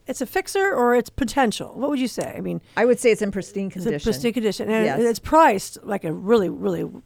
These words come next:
Speaker 1: well priced. Tell us what.
Speaker 2: It's priced at nine forty-nine.
Speaker 1: Okay, so it's
Speaker 2: It's two blocks from the college, and it's two blocks from Victoria. So you're right in the middle, and you're, you know,
Speaker 1: It's a
Speaker 2: up
Speaker 1: corner
Speaker 2: f-
Speaker 1: lot.
Speaker 2: It's a corner lot. It's beautiful.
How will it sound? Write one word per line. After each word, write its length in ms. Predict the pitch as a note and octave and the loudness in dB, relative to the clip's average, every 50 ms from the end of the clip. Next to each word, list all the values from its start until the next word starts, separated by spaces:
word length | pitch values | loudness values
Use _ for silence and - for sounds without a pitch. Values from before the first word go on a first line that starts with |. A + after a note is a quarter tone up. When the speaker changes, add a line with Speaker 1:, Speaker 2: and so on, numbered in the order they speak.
| _ _ - | _ _ -8
Speaker 1:
well 140 | G#3 F3+ E3+ | -6 -6 -6
priced. 360 | - - A#3 F#3 E3+ - - | -4 -2 -2 -2 -2 -4 -4
Tell 120 | - A3 G#3+ | 0 0 0
us 140 | G#3+ G3+ | 0 0
what. 300 | A#3+ A3 A3 A3+ A3 - _ _ _ - | -4 -6 -4 -4 -6 -8 _ _ _ -4
Speaker 2:
It's 180 | D#3 G3+ - - | -4 -4 -4 -4
priced 320 | - A#3 G#3 G#3+ - - | -4 -2 -2 -2 -2 -4
at 100 | - - | -8 -6
nine 180 | F3+ F#3+ F#3+ G3 | -4 -4 -4 -4
forty-nine. 640 | - - A#3 A3+ B3+ B3 G#3 D#3+ D#3 D#3 E3 F#3+ | -4 -2 -2 -2 -2 -4 -4 -6 -6 -6 -6 -6
Speaker 1:
Okay, 260 | - - - D#3+ D3 D#3 | -8 -6 -6 -8 -8 -8
so 140 | - G3+ | -8 -10
it's 180 | E3+ - - - - - - - | -10 -10 -12 -18 -20 -18 -4 0
Speaker 2:
It's 280 | A3 A3 - - - - | 0 0 0 -2 -8 -4
two 180 | - B3 B3+ G3+ | -2 -2 -2 -2
blocks 380 | G#3 F#3+ E3+ F#3 G3+ - - | -2 -2 -2 -2 -4 -4 -6
from 160 | - A#3+ A3+ | -6 -4 -4
the 80 | A#3 A3+ | -4 -6
college, 600 | - - G3 E3+ D#3 D#3 F3 G3 G#3 - - - _ _ _ _ _ _ - _ _ - | -4 -4 -4 -4 -4 -4 -6 -6 -8 -12 -18 -20 _ _ _ _ _ _ -20 _ _ -6
and 260 | G3 G#3 G3+ G3+ G3+ - | -2 0 0 0 -2 -2
it's 220 | F#3+ G3+ - - - | -4 -6 -6 -8 -12
two 180 | - - G#3+ | -6 -4 -4
blocks 420 | G3+ - F3+ E3+ F#3 F#3+ - - - | -4 -2 -2 -4 -4 -4 -6 -18 -10
from 440 | - F#3 F#3 F3+ F3 F3+ F3 F3 _ _ - | -4 -2 -2 -2 -2 -4 -8 -12 _ _ -12
Victoria. 580 | - - - - C4 C4+ A3 D3 G#2 E2+ D#3 - _ _ _ _ _ _ _ _ _ | -12 -12 -6 -4 -4 -2 -2 -4 -6 -8 -10 -14 _ _ _ _ _ _ _ _ _
So 380 | _ - A3 G3+ F#3 F#3+ F3+ D#3+ - | _ 0 2 2 2 0 -2 -6 -4
you're 180 | F#3 G3 F#3+ F#3 | -4 -4 -4 -4
right 380 | E3+ D#3 G#3 A3+ B3 B3+ - | -4 -2 0 2 2 2 0
in 100 | A#3+ A3+ A3 | -4 -2 -2
the 60 | G#3 | 0
middle, 480 | G3+ A3+ A3+ G3 F3 E3 F#3 A3 F#3+ _ _ _ _ _ - | 0 0 0 0 -2 -2 -4 -6 -8 _ _ _ _ _ -8
and 200 | F#3 G3 G3 F#3+ | -6 -6 -4 -4
you're, 360 | F#3 F#3+ F3+ F3 E3+ E3 - _ _ _ _ _ _ _ _ _ _ _ - | -4 -2 -2 -2 -2 -4 -8 _ _ _ _ _ _ _ _ _ _ _ -8
you 80 | G3+ G3+ | -6 -4
know, 240 | F#3+ F3 E3 E3 - _ - - _ _ - | -4 -4 -6 -6 -10 _ -20 -20 _ _ -14
Speaker 1:
It's 140 | G3 F#3 G3 | -6 -4 -4
a 40 | A3+ | -2
Speaker 2:
up 40 | |
Speaker 1:
corner 240 | - A#3+ C4+ C#4 D#4 | 2 4 6 8 8
Speaker 2:
f- 80 | E4+ E4 | 8 8
Speaker 1:
lot. 240 | D4 B3 A#3+ D4 - | 8 8 6 6 4
Speaker 2:
It's 160 | _ - - | _ -12 -18
a 40 | - | -16
corner 300 | - - G3 G3 G#3+ A3 | -8 -6 -4 -2 -2 -2
lot. 200 | G#3 F#3 F#3+ F#3 | 0 -2 -2 -4
It's 160 | - - - | -4 -10 -12
beautiful. 680 | - - F3 F#3 F#3+ F#3+ F#3 - F#3 F3+ F#3 G3 A#3 - | -16 -8 -4 -4 -4 -4 -4 -6 -4 -4 -2 -4 -4 -8